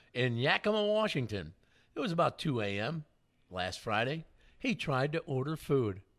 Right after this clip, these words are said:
Hey, but that location had closed at one A M, so he was an hour late. A few employees were still there cleaning up. Uh, they told David they were closed and couldn't serve him. You know, 'cause they're cleaning up. They've put everything away. The ovens are turned off, all, all that stuff.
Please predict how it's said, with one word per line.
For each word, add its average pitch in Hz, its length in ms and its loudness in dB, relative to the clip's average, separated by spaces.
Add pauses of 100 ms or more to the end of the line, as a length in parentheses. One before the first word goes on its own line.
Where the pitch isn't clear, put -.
(580)
Hey, 233 80 -2
but 175 140 0
that 196 200 4
location 160 520 2
had 113 120 -4
closed 156 400 0
at 120 140 0
one 127 180 0
A 110 200 0
M, 95 260 -2 (240)
so 202 160 -2
he 160 100 4
was 117 100 0
an 123 80 -2
hour 95 280 -4
late. 104 260 -6 (500)
A 143 60 -4
few 185 240 0
employees 147 440 2
were 110 100 -4
still 151 260 2
there 143 220 4
cleaning 139 380 -2
up. 175 300 -2 (640)
Uh, 110 140 2
they 160 160 4
told 180 280 2
David 156 320 4
they 139 100 4
were 135 120 2
closed 175 420 2
and 117 140 -4
couldn't 160 280 0
serve 190 320 2
him. 87 240 -4 (240)
You 247 100 -6
know, 156 100 0
'cause 139 160 -6
they're 156 120 -4
cleaning 131 400 -4
up. 185 200 -2
They've 113 160 -8
put 135 160 -4
everything 95 320 -6
away. 185 300 -2
The 127 180 -6 (440)
ovens 131 280 2
are 131 80 0
turned 131 280 -2
off, 123 240 -2
all, 127 140 0
all 110 160 -2
that 82 200 -6
stuff. - 240 -14